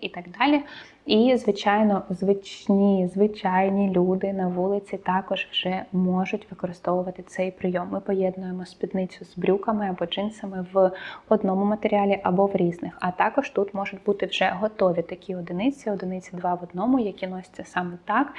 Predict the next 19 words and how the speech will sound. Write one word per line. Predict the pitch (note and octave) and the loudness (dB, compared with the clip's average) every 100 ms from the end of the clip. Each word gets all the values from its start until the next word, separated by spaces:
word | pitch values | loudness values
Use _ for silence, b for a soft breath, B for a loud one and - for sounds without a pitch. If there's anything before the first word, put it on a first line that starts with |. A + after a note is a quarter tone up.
| B B B | B B B
Також | G#3 G#3 G#3 | 2 4 2
це | - | 0
можуть | F#3+ F#3+ - | -4 -4 -4
бути | F#3 F#3 | -4 -2
брюки, | F3+ A3 A3 G3 | 2 4 2 -2
які | F3+ - G#3 | -8 -4 -2
імітують | B3+ A#3 G3+ - G3 F3 F3 | 0 2 0 0 2 2 0
спідницю, | - F3+ A3+ D4 A#3+ | -8 -4 0 0 0
часто | - G3 G3 - | -2 -2 -2 -2
на | F3+ F3 | -2 -2
запах. | F3 E3+ A3 D#4 - _ _ _ _ _ - - | -4 -2 -2 -2 -6 _ _ _ _ _ -14 2
Будь-які | G#3+ G#3+ F#3 F3+ | 4 6 2 0
такі | F#3 F3+ | -2 -2
варіанти | F#3 F3 G#3 C4+ C4 G3+ - | -4 0 4 4 2 -2 -2
дуже-дуже | F#3 G#3 A#3+ C4+ F#3+ F#3+ G#3+ | -2 -2 -6 -10 -10 -8 -8
актуальні | F#3 - - F3 G3 G#3 | -10 -12 -12 -8 -8 -8
саме | - F#3 G3 | -10 -10 -10
цього | G3 F3+ F3 F#3 | -10 -10 -10 -14
сезону. | - F#3 - | -12 -12 -12